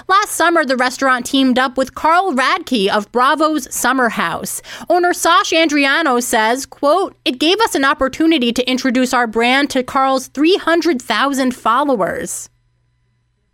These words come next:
The Many Saints of Newark is David Chase's prequel to his iconic series, The Sopranos.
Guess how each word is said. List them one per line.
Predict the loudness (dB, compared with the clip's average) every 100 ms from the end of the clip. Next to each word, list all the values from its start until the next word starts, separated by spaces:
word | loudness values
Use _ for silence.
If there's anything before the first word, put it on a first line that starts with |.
| _ _ _ _
The | 0
Many | 2 2 2 0
Saints | 0 0 0 0
of | 0
Newark | 2 2 2 0
is | 0 -2
David | 0 0 0
Chase's | -2 -2 -2 -2 -4
prequel | 0 -2 0 0 0 0
to |
his | -2 0
iconic | -2 -2 0 0 -2
series, | -2 0 2 0 -2
The | -2 -4
Sopranos. | -4 -4 -2 -2 0 0 0 0